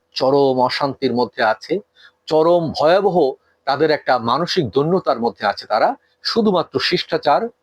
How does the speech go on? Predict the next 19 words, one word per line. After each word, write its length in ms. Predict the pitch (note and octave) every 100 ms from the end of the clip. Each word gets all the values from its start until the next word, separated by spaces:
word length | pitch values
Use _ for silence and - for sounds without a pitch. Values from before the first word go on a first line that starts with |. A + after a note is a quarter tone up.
| _ _ _ _
শুদ্ধাচারের 680 | - C3+ C#3 C#3 B2+ A#2 A2
অভাবে 420 | A2 A2+ C#3 F3+
তাদের 240 | A2+ A2 -
পারিবারিকভাবে 640 | A#2+ C#3+ F3+ F3 A#2+ A2 F#2+
তারা 220 | G#2+ C3+ _
তাদের 220 | - B2 A#2+
পরিবারকে 500 | E3+ G3 F#3+ - C3 B2 _ _
ধ্বংস 220 | C3 C3+ C3
করে 180 | G#2+
ফেলেছে। 340 | - B2 - - _ _ _ _ _ _ _ _ _ _ _ _ _ _ _ - _
আর 260 | A#2+ C3 F3 B3 _ _ _ _ _ _ _ _ _ _ _ _
তারা 240 | C#3 F3 G#3+
যখন 240 | G#3 G3+
শিক্ষাঙ্গনে 640 | - G3 - G3 F#3 F3+
গিয়েছে, 360 | D#3 E3+ - G#3 - _ _ _
শিক্ষাঙ্গনগুলোকে 800 | - F#3+ G3 F#3+ F#3 F3 E3 D#3 D3
তারা 240 | D3 C#3+
কলুষিত 420 | - D#3+ D#3 D#3+
করেছে, 360 | - D3 -